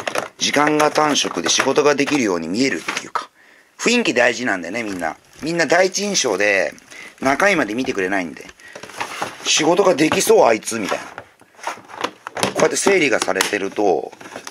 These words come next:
実はバカでもできるんじゃないと勘違いしてもらえるっていう。で、これね、シール剥がしとこう。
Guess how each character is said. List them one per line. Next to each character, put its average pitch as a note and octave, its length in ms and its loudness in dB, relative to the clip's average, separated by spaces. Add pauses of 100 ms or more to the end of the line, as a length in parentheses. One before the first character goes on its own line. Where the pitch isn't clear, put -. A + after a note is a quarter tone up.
実 - 300 0
は D3+ 320 4 (340)
バ C#3 240 2
カ C#3 160 2
で A#2 140 2
も B2 260 0 (300)
で A2+ 140 2
き D#3+ 120 -2
る E3+ 140 2
ん D#3+ 40 4
じ C#3+ 60 2
ゃ C3 40 0
な C3 100 0
い B2+ 40 -2
と - 80 -4
勘 D3 180 0
違 - 20 -6 (180)
い B2+ 60 2
し - 40 -4
て F#2+ 100 -2
も E2 100 -4
ら D#2 100 -2
え D2 60 -4
る D#2 60 -12
っ - 20 -10
て - 180 -20
い B1+ 100 -16
う。 - 60 -20 (800)
で、 - 80 -6
こ - 160 -8
れ A2 160 -2
ね、 A2 180 -10 (100)
シ G2+ 200 -8
ー - 20 -10
ル E2 60 -10
剥 D2+ 160 -16
が E2 80 -10
し - 80 -10
と - 80 -18
こ - 260 -18
う。 - 80 -20